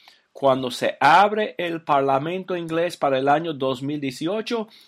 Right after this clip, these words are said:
la reina se sentará en su trono. ¿Ha sentado en su trono?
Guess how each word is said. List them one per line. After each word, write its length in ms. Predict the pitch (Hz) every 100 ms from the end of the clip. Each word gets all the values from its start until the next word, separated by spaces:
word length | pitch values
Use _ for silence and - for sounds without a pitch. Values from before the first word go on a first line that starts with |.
| _ -
la 300 | 131 135 131
reina 520 | 135 165 190 190 170
se 200 | - 156
sentará 680 | - 165 165 160 151 147 143
en 140 | 139 139
su 200 | 156 147
trono. 500 | 151 151 123 - - _ _ _ _ _ _ _ _ _
¿Ha 240 | - 120 143
sentado 500 | - 160 165 160 170
en 60 |
su 160 | 160 160
trono? 520 | - 190 240 294 247